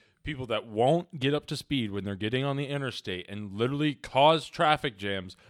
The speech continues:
because they won't get up to speed to get on the interstate. Or people that will, like, that'll be in the far right w-, lane, like, four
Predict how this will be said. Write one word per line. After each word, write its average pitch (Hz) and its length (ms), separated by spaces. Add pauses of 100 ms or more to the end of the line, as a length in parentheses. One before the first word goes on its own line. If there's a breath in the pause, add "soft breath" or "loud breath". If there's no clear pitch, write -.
because 131 320
they 165 80
won't 160 240
get 151 140
up 143 100
to 131 100
speed 139 300
to 120 60
get 120 160
on 117 100
the 117 140
interstate. 98 480 (340 soft breath)
Or 113 80
people 135 300
that 127 200
will, 117 180
like, 107 280 (680)
that'll 117 280
be 131 320
in 120 140
the 101 80
far 135 360
right 123 280
w-, 131 260
lane, 107 420
like, 90 180 (200)
four 165 320